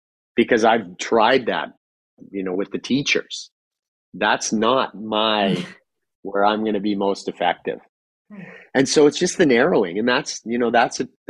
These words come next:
Speaker 1: that's just a choice. And I, I, I do get asked, "Ted, would you come and do this for our, for our teams?" I said, "No, I'll come and support you. I'll be in the room, but I'm not the person to,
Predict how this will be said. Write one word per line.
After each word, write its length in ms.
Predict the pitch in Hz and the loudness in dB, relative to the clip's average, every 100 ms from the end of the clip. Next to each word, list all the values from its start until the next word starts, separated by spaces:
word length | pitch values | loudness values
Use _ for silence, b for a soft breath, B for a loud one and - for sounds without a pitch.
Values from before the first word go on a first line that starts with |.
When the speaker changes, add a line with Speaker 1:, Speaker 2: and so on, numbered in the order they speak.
| - 98 | -10 -2
Speaker 1:
that's 300 | 107 127 - | 0 0 0
just 220 | 139 - | 0 0
a 40 | 127 | -2
choice. 400 | - 151 127 101 | 0 0 -2 -4
And 120 | 98 | -2
I, 320 | 98 104 113 90 | 0 0 2 2
I, 60 | |
I 80 | 120 | 2
do 200 | 120 139 | 2 0
get 200 | 131 117 | 2 2
asked, 360 | 117 - - - | 0 -4 -4 0
"Ted, 140 | 131 | 0
would 140 | 131 | 0
you 100 | 120 | -2
come 220 | - 139 143 | -2 0 0
and 140 | 123 b b b b b _ - 127 | -2 b b b b b _ -16 -4
do 200 | 139 156 | 0 0
this 180 | 135 - | 0 -2
for 240 | 113 113 | -2 0
our, 380 | 110 107 98 98 | 2 2 -2 -6
for 140 | - 107 | -4 0
our 120 | 101 | 0
teams?" 480 | 98 143 190 165 113 | -2 -2 0 0 -2
I 60 | 101 | -4
said, 200 | - 113 | -2 -2
"No, 140 | 120 | 0
I'll 100 | 123 | 0
come 220 | - 143 | 2 0
and 100 | 120 | 0
support 520 | - - 123 185 - - | -4 -4 0 0 0 -2
you. 120 | 95 | -2
I'll 60 | |
be 180 | 104 131 | 2 4
in 120 | 117 | 2
the 100 | 95 | 0
room, 460 | 95 156 170 123 156 _ _ _ _ _ _ _ _ _ _ - | 0 2 2 0 -6 _ _ _ _ _ _ _ _ _ _ 0
but 240 | 107 107 | 2 2
I'm 140 | 113 156 | 0 0
not 220 | 151 - | -2 -4
the 60 | |
person 440 | 104 117 104 - 104 | -4 -4 -4 -6 -6
to, 320 | - 101 95 | 0 0 0